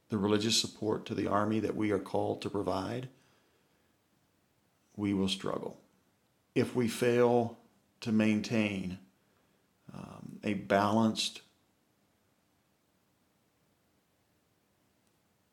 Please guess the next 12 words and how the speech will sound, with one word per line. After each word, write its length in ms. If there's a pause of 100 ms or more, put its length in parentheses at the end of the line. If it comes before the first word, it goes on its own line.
(600)
perspective, 800 (1120)
and 120
by 200
that 120
I 120
mean 340
what 120
we 100
commonly 440
refer 360
to 400
as 320